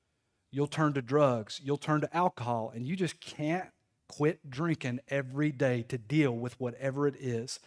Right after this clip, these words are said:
that's freaking you out and stressing you out and causing anxiety. Some of you, you turn to things that aren't even necessarily bad things, but they can become gods in your life. For instance,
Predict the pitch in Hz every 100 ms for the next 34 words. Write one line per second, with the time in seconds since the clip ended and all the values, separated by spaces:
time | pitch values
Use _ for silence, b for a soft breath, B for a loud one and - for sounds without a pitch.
0 | b b b b _ - 123 - 143 131
1 | 127 127 123 123 117 104 135 127 - 120
2 | 117 120 120 110 101 - 120 117 117 110
3 | 107 104 123 143 _ b b b b b
4 | b 185 220 151 156 160 202 180 151 147
5 | 160 165 147 135 190 208 165 143 - b
6 | b - 175 - 160 170 202 165 131 101
7 | 139 143 170 175 - 214 233 226 - 147
8 | 143 170 165 147 - 185 165 117 151 214
9 | 160 139 143 135 131 127 123 - 143 170
10 | 240 - 123 123 -